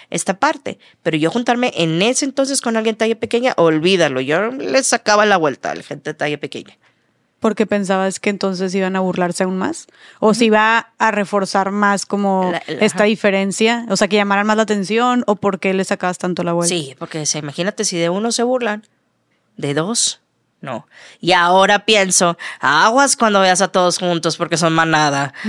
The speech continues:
Speaker 1: Ay, sí,
Speaker 2: <laughs>
Speaker 1: aguas porque somos una manada y no nos vamos a
Speaker 2: Me
Speaker 1: dejar".
Speaker 2: encanta.
Speaker 1: O sea, la neta, no nos vamos a
Speaker 2: Claro.
Speaker 1: dejar.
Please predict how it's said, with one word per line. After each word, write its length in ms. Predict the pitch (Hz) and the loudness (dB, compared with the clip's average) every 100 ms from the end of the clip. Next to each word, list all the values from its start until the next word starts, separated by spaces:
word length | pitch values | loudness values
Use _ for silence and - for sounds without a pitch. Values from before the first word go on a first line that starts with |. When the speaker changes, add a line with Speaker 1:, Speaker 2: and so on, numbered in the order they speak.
| 226 | 0
Speaker 1:
Ay, 160 | 151 - | 2 2
sí, 180 | 208 165 | 2 4
Speaker 2:
<laughs> 20 | |
Speaker 1:
aguas 520 | 175 196 277 349 277 | 4 4 6 4 2
porque 220 | 220 202 | 0 2
somos 240 | 226 214 208 | 2 0 2
una 200 | 214 214 | 2 2
manada 400 | 208 202 202 202 | 2 2 4 4
y 80 | |
no 140 | 202 202 | 4 4
nos 140 | 208 | 4
vamos 280 | 202 196 202 | 4 4 2
a 80 | 185 | 2
Speaker 2:
Me 120 | 175 | 2
Speaker 1:
dejar". 400 | 220 175 214 220 220 | 0 2 2 2 0
Speaker 2:
encanta. 320 | 208 196 247 | 0 0 0
Speaker 1:
O 140 | - 269 | 2 2
sea, 260 | 208 165 | 4 2
la 140 | 160 156 | 0 -2
neta, 340 | 156 226 - | -2 -2 -2
no 140 | 160 | 0
nos 80 | 165 | 2
vamos 260 | 185 185 196 | 0 0 -2
a 60 | 208 | -2
Speaker 2:
Claro. 20 | |
Speaker 1:
dejar. 400 | - - 349 | -4 -8 -8